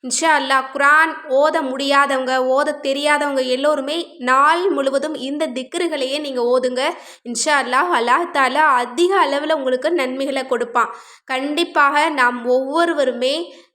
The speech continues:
ரமலான் மாதம் முடியும் வரை இந்த திக்ருலையே நம்ம இருந்தோம் அப்படின்னா, நம்ம தான் பாக்கியசாலி. அந்த அளவுக்கு சிறப்புகளை தரக்கூடிய அந்த திக்ருகளை நம்ம பார்க்கலாம். முதல் திக்ரு, சுபுஹ் முதல் லுஹா வரை தொடர்ந்து திக்ரு செய்வதை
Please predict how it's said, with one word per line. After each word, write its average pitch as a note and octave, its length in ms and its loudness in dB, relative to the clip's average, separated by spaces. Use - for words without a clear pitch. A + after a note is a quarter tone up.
ரமலான் D4 540 4
மாதம் D#4 420 2
முடியும் D4+ 540 -2
வரை B3+ 340 0
இந்த C4 240 -4
திக்ருலையே D4 840 -4
நம்ம C#4+ 200 -4
இருந்தோம் C#4+ 440 -2
அப்படின்னா, B3+ 420 -2
நம்ம A#3+ 380 -4
தான் D#4 220 0
பாக்கியசாலி. A#3+ 680 -2
அந்த B3+ 360 -4
அளவுக்கு D4 520 -2
சிறப்புகளை C#4 640 -2
தரக்கூடிய A#3+ 560 -2
அந்த B3+ 300 -4
திக்ருகளை C#4 440 -4
நம்ம B3 160 -4
பார்க்கலாம். A#3 520 -2
முதல் D#4+ 400 0
திக்ரு, C4+ 320 -2
சுபுஹ் E4+ 460 -4
முதல் C#4+ 360 -2
லுஹா C#4+ 460 2
வரை C#4+ 220 0
தொடர்ந்து D4 440 0
திக்ரு C#4 300 -6
செய்வதை C#4 420 -2